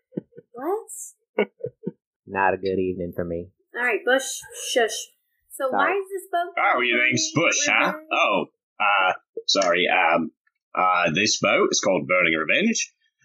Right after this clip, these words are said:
Speaker 3: I believe because of our captain.
Speaker 1: Your captain is called the Burning Revenge?
Speaker 3: No, but he, uh, he named it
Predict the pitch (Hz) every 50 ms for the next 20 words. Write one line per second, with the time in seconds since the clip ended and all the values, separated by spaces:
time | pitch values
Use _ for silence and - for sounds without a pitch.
0 | _ - 98 95 95 90 107 131 185 226 208 160 107 113 90 110 113 113 107 101
1 | - 107 104 101 98 95 92 85 85 85 85 - - - 226 233 - - - -
2 | - 87 98 131 143 - _ _ _ _ _ _ _ 240 240 226 - - - -
3 | 254 233 233 - - 294 269 269 285 285 - - 311 277 277 277 277 285 285 294
4 | 294 294 285 285 294 294 294 294 294 285 277 294 294 294 294 294 311 311 311 -
5 | - - - _ _ _ _ - 185 190 180 143 120 104 92 90 90 90 87 87
6 | 87 87 85 92 107 98 90 92 90 90 80 78 82 73